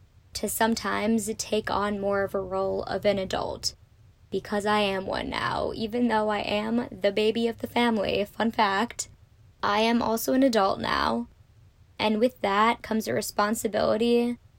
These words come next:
to continue to get to know the people in your family, if you want those relationships to be maintained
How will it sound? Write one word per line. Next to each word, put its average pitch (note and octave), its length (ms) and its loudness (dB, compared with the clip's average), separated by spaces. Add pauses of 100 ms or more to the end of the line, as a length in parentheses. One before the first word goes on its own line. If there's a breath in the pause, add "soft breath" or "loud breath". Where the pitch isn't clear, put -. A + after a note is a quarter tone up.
(120)
to A#3 120 -2
continue B3 480 4
to A3+ 140 -2
get G3 180 2
to - 100 -4
know G3 140 -2
the G3 80 -4
people - 320 -6
in - 80 -4
your - 120 -4
family, - 640 -6 (520)
if A3 220 0
you A#3 120 2
want G3+ 280 0
those G3 180 -2
relationships G3+ 840 -2
to - 120 -2
be G3 160 -2
maintained F#3+ 840 -4